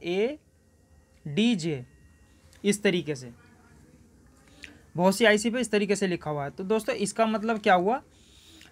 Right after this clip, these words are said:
कि ये आईसी जो है, अगर हम यहाँ पर वोल्टेज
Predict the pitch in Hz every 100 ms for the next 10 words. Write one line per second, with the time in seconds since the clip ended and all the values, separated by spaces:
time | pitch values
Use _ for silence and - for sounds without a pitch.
0 | - - 226 185 220 247 226 233 262 233
1 | 240 240 233 269 - 196 233 240 247 233
2 | 196 196 214 196 214 202 226 247